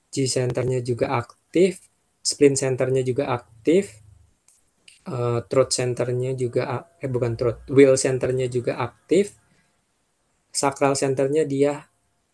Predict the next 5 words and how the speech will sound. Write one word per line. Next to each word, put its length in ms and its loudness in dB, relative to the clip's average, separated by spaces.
eh, 400 -4
open, 480 -2
root 240 2
centernya 600 -2
dia 340 -2